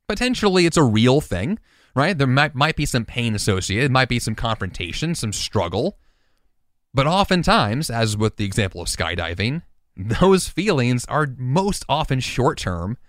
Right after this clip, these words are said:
and the immediate benefits, they kick right in. But instead of having that experience, we choose to run. We choose to hide. We choose to numb ourselves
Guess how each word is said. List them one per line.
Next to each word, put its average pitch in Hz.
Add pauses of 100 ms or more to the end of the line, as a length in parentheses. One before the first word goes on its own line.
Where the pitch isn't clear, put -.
(420)
and 135
the 127
immediate 160
benefits, 127 (120)
they 151
kick -
right 160
in. 196 (920)
But 151
instead 196
of 165
having 175
that 135
experience, 131
we 127
choose 131
to -
run. 151 (280)
We 123
choose 143
to -
hide. 110 (420)
We 123
choose 135
to 131
numb 104
ourselves -